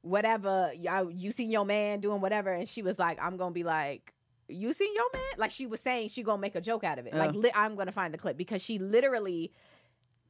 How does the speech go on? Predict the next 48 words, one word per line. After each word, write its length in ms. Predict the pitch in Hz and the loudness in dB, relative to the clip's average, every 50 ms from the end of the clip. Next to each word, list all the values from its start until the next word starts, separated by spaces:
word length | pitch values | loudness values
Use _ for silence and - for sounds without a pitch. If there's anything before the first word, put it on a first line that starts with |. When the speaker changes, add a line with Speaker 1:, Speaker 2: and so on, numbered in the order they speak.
| 160 - | -14 -4
Speaker 1:
just 300 | - 185 254 262 254 - | 4 4 6 4 6 2
addressed, 400 | 254 220 180 196 226 233 220 - | 0 0 2 4 2 2 2 2
like, 160 | 208 196 185 185 | -2 -2 -2 -2
if 80 | 180 | -8
something 380 | - - 233 233 254 285 269 330 | -2 -2 -2 0 0 -2 -2 2
happened 340 | 320 240 233 233 233 208 196 | 4 4 4 2 0 -4 -4
with 140 | 202 202 | -4 -2
her 140 | 262 226 202 | 0 -2 -2
dude, 360 | 208 208 190 196 180 175 165 | 0 0 2 2 2 0 0
she 160 | - - 226 196 | -2 -4 -2 0
was 160 | 190 190 190 | 0 0 2
gonna 260 | 175 185 180 175 175 | 2 2 2 2 0
make 220 | 175 175 180 180 | 0 -2 0 0
a 80 | 196 180 | 0 -2
joke 240 | 180 185 175 180 185 | 0 -2 -2 0 0
out 160 | 170 170 170 | 0 0 0
of 100 | 170 160 | 0 -2
it 140 | 170 147 - | -2 -4 -4
and 120 | 165 165 170 | -6 -6 -4
be 100 | 170 165 | 0 2
like, 200 | 170 165 147 113 | 2 2 2 2
"Uh-uh, 260 | 180 185 - 175 170 | -2 -2 -2 -2 -2
what's 220 | 160 170 185 - - | -2 -4 -4 -4 -2
gonna 180 | 202 180 214 | -4 -4 0
happen? 260 | 220 220 220 214 185 | 0 0 0 0 -2
I'm 140 | 151 170 190 | -2 -2 -2
gonna 180 | 175 185 151 - | 0 -2 -2 -2
address 280 | 170 165 170 170 170 | -2 0 0 -2 -2
him 420 | - - 302 277 254 214 196 202 240 - _ - - _ _ | -4 -4 -2 -2 0 -2 -2 -4 -8 -10 _ -20 -20 _ _
behind 340 | 190 185 247 - 190 190 - | -6 -2 0 0 0 0 0
closed 300 | 254 190 180 185 165 170 | 0 -2 -2 0 0 0
doors. 320 | 214 233 226 190 175 180 | 2 4 4 2 0 0
But, 180 | 160 180 175 - | 0 -2 0 2
like, 300 | 180 170 160 156 - - | 0 0 0 -2 -4 -6
if 120 | 180 170 | -6 -6
you 120 | 196 247 | -6 -4
gonna 240 | 233 254 240 226 208 | 0 0 0 2 0
address 240 | 190 190 202 - - | 0 0 -2 -2 -2
me 140 | 226 214 190 | -4 -4 -4
in 100 | 175 185 | -4 -4
public, 440 | - - 240 269 247 202 190 185 175 | -2 -2 -2 0 0 -2 -2 -2 -2
like, 200 | 170 165 165 147 | -2 -2 -2 -4
we 160 | 190 214 226 | -6 -8 -6
go, 140 | 190 190 - - | -6 -6 -4 -2
it's 220 | 175 180 185 - | -2 -2 -2 -2
gonna 160 | - 196 180 | -2 -2 -2
be 80 | 170 165 | -2 -4
funny." 420 | 180 - 190 185 147 85 101 170 | -6 -6 -6 -6 -6 -8 -14 -16